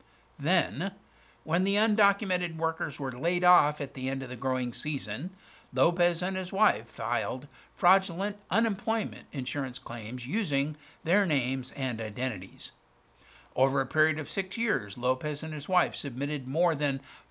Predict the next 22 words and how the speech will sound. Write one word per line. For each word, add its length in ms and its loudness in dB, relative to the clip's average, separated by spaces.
five 400 4
hundred 480 -4
and 180 -4
twenty 400 -6
fraudulent 880 0
unemployment 640 -4
insurance 460 -4
claims 600 -4
on 160 2
behalf 380 0
of 200 -2
over 320 2
seventy 640 0
individuals, 800 -6
collecting 540 0
at 180 -4
least 440 -6
one 260 0
point 300 -2
three 480 -4
million 380 -4
dollars. 560 0